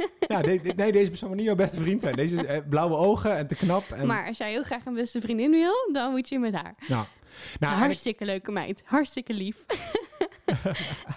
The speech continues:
Speaker 1: Nou, en ik denk dat het ook wat wel belangrijk is, wat je misschien, eh, wat je aanstipt, is inderdaad, je, hoe is die relatie? Hoe is die persoon? Ik, als ik voor mezelf spreek, Tess is bijna
Speaker 2: Heeft Tess een relatie?
Speaker 1: Ja, die heeft een relatie. Al
Speaker 2: Oké.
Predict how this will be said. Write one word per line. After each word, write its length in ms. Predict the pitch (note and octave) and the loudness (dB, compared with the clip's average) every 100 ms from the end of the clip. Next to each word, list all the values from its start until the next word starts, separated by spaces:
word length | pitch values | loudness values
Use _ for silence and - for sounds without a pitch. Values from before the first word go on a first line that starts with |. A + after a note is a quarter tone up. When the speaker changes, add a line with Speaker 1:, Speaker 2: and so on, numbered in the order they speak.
| - - - - F#3 | -14 -20 -14 -10 -6
Speaker 1:
Nou, 140 | D#3+ | -4
en 60 | F#3 | -2
ik 100 | F3+ | 0
denk 200 | G#3 G3 | 0 0
dat 100 | F#3+ | -2
het 100 | D#3 | 0
ook 160 | F#3+ | 0
wat 160 | D#3+ D#3 | 0 0
wel 180 | D#3+ D3+ | 0 2
belangrijk 500 | D3 E3+ E3+ B2+ A2+ | 0 2 0 -2 -4
is, 220 | A#2 - | -6 -4
wat 160 | C3 | -6
je 80 | C3 | -4
misschien, 420 | C3 - B2+ A#2+ | -4 -4 -10 -10
eh, 320 | - G#2+ A2 G2+ | -10 -8 -8 -6
wat 140 | A2+ | -8
je 80 | - | -8
aanstipt, 580 | - B2 D#3 - G#2+ G2+ | -10 -8 -8 -6 -10 -6
is 80 | A2+ | -4
inderdaad, 300 | A2+ A#2+ A2+ - - | -4 -4 -8 -20 -10
je, 180 | D3 C#3+ | 2 4
hoe 360 | A#2 E3 F3+ D#3+ | 6 4 2 0
is 180 | C#3+ | -2
die 140 | A#2 C3 | -2 -2
relatie? 500 | B2 C3+ A#2+ - G#2+ | 0 0 -2 -2 0
Hoe 120 | C3 | 0
is 100 | A#2+ | 0
die 80 | - | -4
persoon? 420 | C3 - A#2 F#2+ | -6 -4 -4 -6
Ik, 320 | - A2 - - | -10 -12 -10 -4
als 120 | A2 | -2
ik 80 | A#2 | -2
voor 120 | - | 0
mezelf 200 | G2+ A2 B2+ | 0 0 -2
spreek, 160 | F#2+ - | -6 -2
Tess 300 | - E3+ - | -2 -2 -6
is 320 | - A#2+ - _ - - - _ _ _ - | -6 -6 -8 _ -20 -20 -20 _ _ _ -2
bijna 280 | A#2+ - - | -2 0 -2
Speaker 2:
Heeft 120 | B2+ | -2
Tess 180 | F#4 F#4 | -2 -4
een 80 | |
relatie? 500 | E4+ E4 E4 - G#4+ C5+ | -6 -4 -6 -8 -14 -4
Speaker 1:
Ja, 180 | E3+ F#3+ | -2 0
die 80 | E3+ | -2
heeft 140 | F3+ | -2
een 60 | A#2+ | -2
relatie. 380 | C3 E3+ - C3 | -2 -2 -6 -2
Al 100 | |
Speaker 2:
Oké. 80 | C3+ | 0